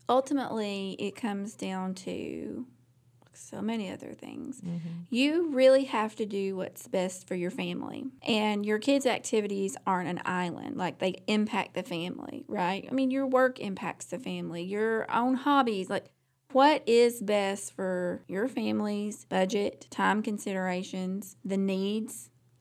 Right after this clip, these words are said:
Speaker 1: of your children, ways you might want to challenge your kids or things you want them to experience? I mean, all that is taken into account. And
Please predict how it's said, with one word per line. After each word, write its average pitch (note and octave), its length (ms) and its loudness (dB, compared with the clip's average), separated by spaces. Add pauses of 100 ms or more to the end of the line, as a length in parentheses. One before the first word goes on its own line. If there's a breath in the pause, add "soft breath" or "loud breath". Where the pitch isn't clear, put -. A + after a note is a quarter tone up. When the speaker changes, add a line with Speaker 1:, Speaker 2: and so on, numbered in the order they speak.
Speaker 1:
of G#3+ 140 0
your G#3+ 120 -2
children, G#3 640 -4
ways G3+ 420 6
you G#3+ 80 2
might G#3 200 2
want G#3 140 0
to G3 40 -2
challenge G3 460 0
your G3+ 80 -2
kids G3 560 -2
or E3+ 140 0 (260)
things G#3+ 320 2
you G#3 80 2
want G3+ 180 -2
them G3+ 160 -2
to - 180 -4
experience? G3+ 640 -4
I B3+ 40 2
mean, C4+ 120 4
all D#4+ 320 6
that C4+ 240 2
is G#3+ 140 -4
taken G3 340 -2
into F#3+ 360 -4
account. - 460 -4
And A3+ 160 -4